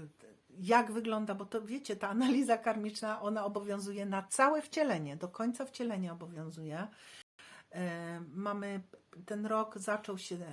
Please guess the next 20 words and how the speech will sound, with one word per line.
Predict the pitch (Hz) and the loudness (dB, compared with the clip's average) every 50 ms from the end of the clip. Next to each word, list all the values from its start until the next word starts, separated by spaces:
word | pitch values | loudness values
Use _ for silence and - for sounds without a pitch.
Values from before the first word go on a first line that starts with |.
| 151 | -10
dosyć | 190 180 185 208 233 233 - 247 240 - 226 | -8 -4 -2 -2 -2 -2 -4 -8 -8 -6 -6
intensywnie. | 226 233 240 226 226 - - 185 175 170 - 170 165 160 160 185 185 _ _ - - - - _ _ - _ _ _ - | -6 -4 -4 -4 -4 -4 -6 -6 -8 -8 -8 -8 -6 -6 -6 -6 -8 _ _ -20 -20 -20 -20 _ _ -20 _ _ _ -10
Mm, | 196 190 190 190 185 180 180 175 180 175 165 170 175 160 - - | -6 -4 -2 0 0 0 0 0 -2 -6 -6 -8 -10 -10 -10 -8
i | 214 214 | -6 -2
ja | 226 240 233 | 0 0 2
nikogo | 240 240 233 233 - 254 262 240 240 | 2 0 0 0 -2 -2 -2 0 0
nie | 240 226 220 | 0 0 0
namawiam | 214 196 190 196 196 196 202 190 185 180 180 | 0 -2 0 0 0 -2 -2 -2 -4 -4 -4
oczywiście, | 180 - - 180 175 180 180 - - - 180 180 | -6 -8 -10 -10 -10 -10 -12 -12 -10 -8 -6 -6
ja | 175 170 | -4 -6
wam | 170 170 175 | -6 -8 -8
tylko | 180 - 233 233 - 220 | -8 -10 -10 -8 -6 -6
mówię | 208 196 190 196 196 185 - | -4 -4 -6 -4 -6 -6 -6
o | 175 180 | -6 -8
tym, | - 190 180 185 | -4 -4 -4 -4
co | 180 - - 196 | -4 -4 -6 -6
wymyśliłam, | 202 196 190 190 180 180 - - 190 185 170 151 156 175 185 - - - - - - - - - - - | -4 -2 -4 -4 -4 -6 -6 -6 -4 -4 -2 -2 -2 -2 -4 -6 -8 -16 -20 -20 -20 -20 -20 -20 -20 -12
e, | - 175 175 180 | -8 -4 -4 -2
bo | 180 180 175 185 185 185 185 - - | -2 -2 0 2 4 4 4 4 4
<laughs> | 202 220 | 4 4